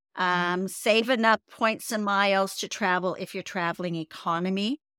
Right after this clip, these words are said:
And so I think that that is something that you've gotta kind of wrap your head around too. The other thing is not only is it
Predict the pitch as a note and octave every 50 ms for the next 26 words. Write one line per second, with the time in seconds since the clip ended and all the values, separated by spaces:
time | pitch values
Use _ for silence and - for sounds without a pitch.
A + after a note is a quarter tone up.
0 | _ _ _ _ _ _ - - G3+ G3 G3 G3+ G3 - A3+ G3+ F#3+ G3+ - -
1 | A3+ A3+ - A#3 G3+ F#3 A3 G#3 G#3 A3 A3+ A3 - - - A3 G#3+ G#3 A3 A3
2 | G#3 - - G3+ F#3+ - G3+ F#3 F#3 F3+ - - A3 G#3 G#3 G3 G3+ F3+ F3+ F#3
3 | F#3 F#3 G3 F3+ E3+ F#3+ - - G#3 F#3+ F3+ G#3 G3+ G3 G3+ G3 F#3+ F#3+ F#3+ -
4 | - A3 A3 F3+ G#3+ G#3 A3 C#4 - C5 - - - A#3+ A3 G3+ G3 F#3+ F#3 F#3
5 | G3+ A3 A3 A3 A#3 G#3+ - - G#3+ A#3 B3+ C4 C4 B3+ B3 A3 G#3 G3+ - -
6 | F3 -